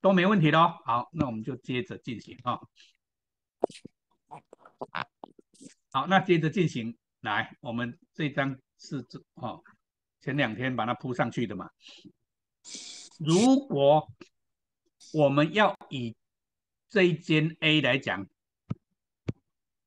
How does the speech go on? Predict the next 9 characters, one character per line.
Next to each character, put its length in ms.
如 220
果 180
它 400
是 480
以 440
做 340
起 300
伏 180
位， 260